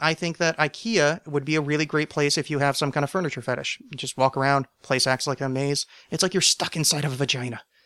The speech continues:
It's wonderful. Metaphor for birth. Um, Chris Reddy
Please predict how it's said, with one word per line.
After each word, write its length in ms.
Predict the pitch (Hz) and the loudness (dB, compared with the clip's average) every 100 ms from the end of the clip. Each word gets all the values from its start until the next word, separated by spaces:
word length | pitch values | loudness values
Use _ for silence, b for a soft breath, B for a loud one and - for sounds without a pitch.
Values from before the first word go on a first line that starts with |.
| _ | _
It's 120 | - | -6
wonderful. 520 | - 185 123 131 110 _ _ - | 2 4 4 -2 -6 _ _ -6
Metaphor 400 | 143 147 156 139 | 0 0 0 0
for 140 | 156 | -2
birth. 400 | 127 120 113 - _ _ _ _ _ _ _ _ _ _ _ _ _ _ _ b b b b | -2 -6 -8 -14 _ _ _ _ _ _ _ _ _ _ _ _ _ _ _ b b b b
Um, 400 | - 147 151 151 - _ - - _ _ _ _ _ _ _ _ | 2 4 4 0 -8 _ -8 -8 _ _ _ _ _ _ _ _
Chris 180 | - - | -2 4
Reddy 300 | 269 139 | 4 2